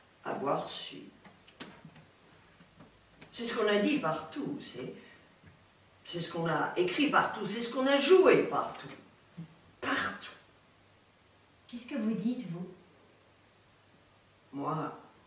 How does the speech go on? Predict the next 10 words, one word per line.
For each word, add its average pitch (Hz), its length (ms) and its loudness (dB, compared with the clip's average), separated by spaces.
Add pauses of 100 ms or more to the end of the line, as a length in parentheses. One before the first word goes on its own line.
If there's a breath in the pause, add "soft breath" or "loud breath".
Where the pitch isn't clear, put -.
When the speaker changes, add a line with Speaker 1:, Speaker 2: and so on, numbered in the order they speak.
(1700)
Speaker 1:
moi, 143 300 -2
je 131 140 -6
dis 139 240 -6
qu'à - 160 -8
cet - 320 -8
instant, 139 760 -6
la 131 120 -8
pierre 135 560 -10
est - 140 -8
blanche. - 800 -12